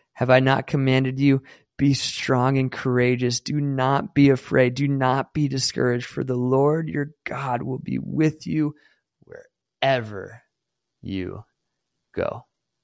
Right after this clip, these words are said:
Okay, so this is a great story where, um, if you know your Bible, Joshua has just taken over. Moses just passed away, and Joshua is his, his protege, his disciple.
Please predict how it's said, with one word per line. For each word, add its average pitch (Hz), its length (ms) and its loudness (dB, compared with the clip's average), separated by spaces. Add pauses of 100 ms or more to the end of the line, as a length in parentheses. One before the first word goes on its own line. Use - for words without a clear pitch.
(1000)
Okay, 123 120 2
so 117 100 0
this 147 140 2
is 151 80 -4
a 147 80 2
great 131 300 -2
story 110 560 -4 (160)
where, 110 360 -2 (320)
um, 98 380 -2
if - 280 -14
you 117 280 -12
know 107 340 -4 (240)
your 113 160 -8
Bible, 107 360 -2
Joshua 117 580 -4
has 110 200 -8
just 110 360 -6 (240)
taken 110 300 -4
over. 120 240 -2
Moses 117 480 -4
just - 220 -10
passed 110 280 -2
away, 107 320 -6 (200)
and 98 120 -14
Joshua 98 440 -2
is 98 160 -6
his, 101 240 -8 (220)
his 104 120 -10
protege, 110 580 -2
his 113 200 -8
disciple. - 640 -6